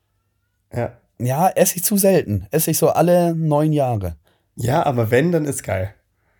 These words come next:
Speaker 2: Ja, ich könnte jetzt
Speaker 1: So,
Speaker 2: nicht
Speaker 1: wenn du
Speaker 2: sagen,
Speaker 1: mal
Speaker 2: wann ich das
Speaker 1: wieder,
Speaker 2: letzte Mal
Speaker 1: ich, ja, ich gehe einmal in fünf Jahren mit meinen Großeltern Eis essen. Weißt du wie? So am
Speaker 2: Und dann gibt's
Speaker 1: Bodensee
Speaker 2: einen
Speaker 1: runter.
Speaker 2: Bananensplit?
Speaker 1: Dann nehme ich den Bananensplit, ja.
Speaker 2: Ich bin tatsächlich richtig oft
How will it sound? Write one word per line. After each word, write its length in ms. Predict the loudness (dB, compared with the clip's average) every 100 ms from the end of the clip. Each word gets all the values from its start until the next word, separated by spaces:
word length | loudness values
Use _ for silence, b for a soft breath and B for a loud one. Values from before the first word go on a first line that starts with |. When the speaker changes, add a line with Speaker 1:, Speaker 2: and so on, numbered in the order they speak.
| _
Speaker 2:
Ja, 220 | -2 -2 -4
ich 120 | -2
könnte 180 | 0 0
jetzt 140 | 0
Speaker 1:
So, 60 | 4
Speaker 2:
nicht 40 |
Speaker 1:
wenn 160 | 4 4
du 60 |
Speaker 2:
sagen, 120 | 4 4
Speaker 1:
mal 80 |
Speaker 2:
wann 60 | 4
ich 60 | 4
das 100 | 2
Speaker 1:
wieder, 280 | 4 4
Speaker 2:
letzte 260 | 2 0 -2
Mal 100 | -6 -10 _ _ _ _ _ -4
Speaker 1:
ich, 80 | -2
ja, 60 |
ich 140 | -2 -2
gehe 220 | -2 0
einmal 240 | 2 2
in 80 | 0
fünf 300 | -2 -6 -6
Jahren 260 | -2 0 0
mit 240 | -2 -4
meinen 220 | -2 -2
Großeltern 580 | -2 -2 -2 -4 -2 -2
Eis 300 | 0 -2 -2
essen. 400 | -6 -8 -8 -10 _
Weißt 240 | -4 -4 -4
du 40 |
wie? 120 | -6 -8 _ -20
So 240 | -8 -2 0
am 80 | 2
Speaker 2:
Und 80 |
dann 140 | 4 4
gibt's 180 | 2 2
Speaker 1:
Bodensee 60 |
Speaker 2:
einen 80 | 4
Speaker 1:
runter. 140 | 4 2
Speaker 2:
Bananensplit? 600 | 0 -2 -4 -2 -2 -4 _ -4
Speaker 1:
Dann 200 | 0 2
nehme 160 | 2
ich 100 | 0
den 120 | -2
Bananensplit, 600 | -2 0 -2 -4 -8 -6
ja. 160 | -4 -6 -10 _ _ _ _ _ B B B B
Speaker 2:
Ich 120 | -6
bin 320 | -2 -2 -2 -8
tatsächlich 640 | -10 -6 -4 -4 -4 -4
richtig 560 | -2 0 -2 -6 -6
oft 280 | -6 -6 -8